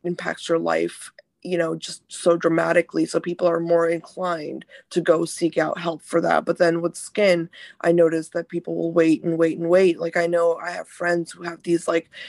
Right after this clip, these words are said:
you know, they've come to me and they've been like, and I'm not a dermatologist, I'm not, <laughs> you know, trained in this field, but it, they've come to me and said, you know, "Well, this is just a skin tag." And I'm like, "Are you sure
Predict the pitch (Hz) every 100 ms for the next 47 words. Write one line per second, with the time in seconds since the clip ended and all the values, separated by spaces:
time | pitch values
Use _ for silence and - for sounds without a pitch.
0 | - - 170 160 160 170 165 - - 170
1 | 165 165 170 165 160 165 170 160 160 160
2 | 165 170 170 165 156 156 165 160 165 165
3 | 165 156 175 165 165 - 262 - 214 185
4 | 208 185 - 190 185 175 165 165 - -
5 | 226 185 165 165 160 - - - - 165
6 | 185 175 170 175 175 160 165 160 156 165
7 | 156 151 - - 165 156 - - 175 180
8 | 175 170 - - - 226 226 - 170 -
9 | 165 160 156 - 320 254 508 - 392